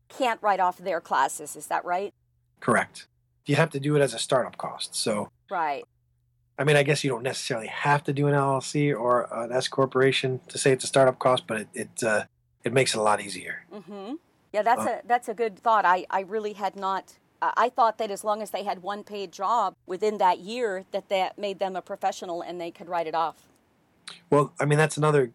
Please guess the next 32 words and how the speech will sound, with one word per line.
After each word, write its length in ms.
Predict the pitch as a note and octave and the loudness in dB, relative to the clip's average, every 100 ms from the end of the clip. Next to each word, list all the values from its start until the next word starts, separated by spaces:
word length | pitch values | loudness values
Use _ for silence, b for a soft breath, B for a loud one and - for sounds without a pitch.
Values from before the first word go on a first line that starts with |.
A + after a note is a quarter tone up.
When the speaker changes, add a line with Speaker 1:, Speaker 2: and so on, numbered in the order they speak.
| - | 0
Speaker 2:
point. 320 | F#3 D#3+ A#2 | 4 4 0
It's 220 | B2+ C3+ | -10 -6
a 40 | |
different 300 | C3+ E3+ A#2+ | 0 0 -2
point 220 | - A2 G#2 | -2 -4 -2
that 80 | G#2+ | -6
you're 80 | |
making, 400 | G2+ G#2 - G2 - _ _ _ | -4 -4 -6 -14 -18 _ _ _
but 140 | - B2+ | -2 2
it 80 | C#3+ | 4
is 120 | C3+ | 4
another 240 | C3 A2+ | 4 0
point 360 | A2+ C3+ A2+ - _ _ _ | 0 -2 -2 -6 _ _ _
where 140 | B2+ | -2
you 180 | A2+ B2 | -2 -6
can't 220 | - D3 | 0 2
write 140 | A#2+ A2+ | 4 2
off 160 | A2+ | 4
anything 460 | E3 C#3+ - G#2+ - _ - | 4 2 0 -6 -6 _ -8
if 140 | A#2 | -4
you 80 | B2 | 0
haven't, 340 | B2+ A#2 A2 - _ | 0 0 -12 -20 _
if 100 | B2+ | 2
you 80 | C3+ | 4
don't 120 | C3+ | 4
have 100 | C3 | 4
anything 300 | B2 B2+ A#2 | 0 -2 -2
to 120 | B2 | 0
write 160 | A#2+ B2 | 2 4
it 80 | |
off 340 | A#2 A#2 - - | 4 2 -2 -16
from. 340 | - - D#3+ | -4 2 2